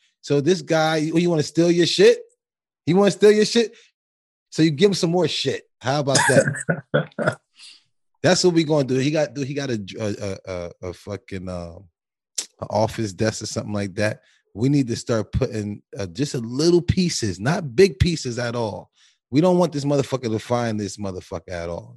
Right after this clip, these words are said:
Speaker 1: You know what I'm saying? So let's find a way to put it inside his, if he got a rolling chair between the, the, between the rollers, you know what I'm saying? Put the doodle in there. Put the doodle inside, like, the, if, inside his drawer. If he got a drawer, all the way to the back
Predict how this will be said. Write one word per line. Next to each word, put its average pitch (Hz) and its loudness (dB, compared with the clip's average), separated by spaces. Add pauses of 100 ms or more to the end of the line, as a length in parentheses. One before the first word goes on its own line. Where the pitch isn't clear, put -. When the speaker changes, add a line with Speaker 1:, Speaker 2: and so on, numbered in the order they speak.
Speaker 1:
You 92 -16
know 90 -12
what - -12
I'm 87 -14
saying? 98 -10 (260)
So 92 -8
let's 127 2
find 127 -4
a 113 -4
way 110 -2 (420)
to 98 -2
put 127 2
it 117 -2
inside 104 -4
his, 101 -4
if 90 -8
he 131 0
got 131 4
a 110 2
rolling 139 4
chair 151 0 (260)
between 139 0
the, 135 2 (100)
the, 123 0
between 139 0
the 135 2
rollers, 170 2 (440)
you 117 0
know 127 4
what 135 4
I'm 131 2
saying? 131 2
Put - 2
the 127 -4
doodle 127 4
in 110 0
there. 120 2 (400)
Put 160 2
the 139 -2
doodle 143 2
inside, 127 -4
like, 120 -6
the, 120 -8
if, 107 -4
inside 113 -6
his 104 -6
drawer. 131 -2
If 120 -8
he 110 -12
got 113 -6
a 107 -6
drawer, 123 -4 (320)
all 143 6
the 160 4
way 165 8
to - -4
the 151 6
back 147 0